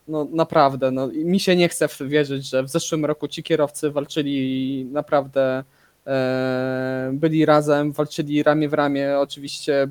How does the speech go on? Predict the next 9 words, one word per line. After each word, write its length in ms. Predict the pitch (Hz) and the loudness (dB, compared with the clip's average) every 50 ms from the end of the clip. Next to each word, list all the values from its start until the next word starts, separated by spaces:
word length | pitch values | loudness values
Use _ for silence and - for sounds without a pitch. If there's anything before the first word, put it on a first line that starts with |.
| 147 | 0
były 220 | 156 156 143 147 143 | 0 0 2 2 0
tam 280 | - 156 143 143 139 | 0 0 -2 -2 -4
spięcia, 480 | - - - - 147 143 147 - 165 147 | -6 -4 -2 -2 0 0 0 0 0 -2
były 300 | 143 143 143 143 143 139 | 0 -2 -2 -2 -2 -2
tam 200 | - 139 135 139 | -4 -6 -10 -10
kontakty, 640 | - - 143 147 - 147 139 - - - 165 175 190 - _ _ _ - - _ _ _ | -8 -8 -6 0 0 0 0 0 0 2 2 2 2 0 _ _ _ -20 -20 _ _ _
ale 320 | - 131 143 147 147 147 | -2 0 2 2 2 0
to 180 | 147 - 156 147 | 0 0 -2 0
jest, 560 | 147 147 139 139 - - - - - - - | 0 0 -2 -4 -6 -10 -12 -14 -12 -6 -2